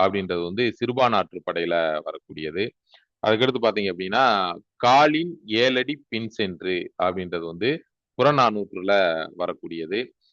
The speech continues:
ஆ, "சீரியாழை பனையும் வைத்து விருந்து" அப்படின்றது நற்றிணையில வரக்கூடியதுங்க. அதுக்கடுத்து வந்து,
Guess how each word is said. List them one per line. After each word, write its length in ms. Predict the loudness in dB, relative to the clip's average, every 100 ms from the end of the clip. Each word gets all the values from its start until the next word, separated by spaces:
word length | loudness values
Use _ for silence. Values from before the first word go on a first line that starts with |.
| _ _ -6
ஆ, 340 | 0 0 0 -2
"சீரியாழை 880 | _ -2 0 0 4 6 8 6 2 -2 _ _ _ _ _ _ _ -2
பனையும் 500 | 0 2 0 -2 -6 -8 -2
வைத்து 580 | -2 -2 _ -2 -2
விருந்து" 600 | -2 -4 -2 -2 -2 -4 -2
அப்படின்றது 440 | -2 0 -2 -4 -2
நற்றிணையில 640 | -2 -4 -4 -4 -2 2 2 4 2 -2 -8 -14 -8
வரக்கூடியதுங்க. 800 | -6 -6 -10 -10 -10 -8 -8 -10 _ _ _ _ -2
அதுக்கடுத்து 340 | 2 2 2 0
வந்து, 260 | 2 4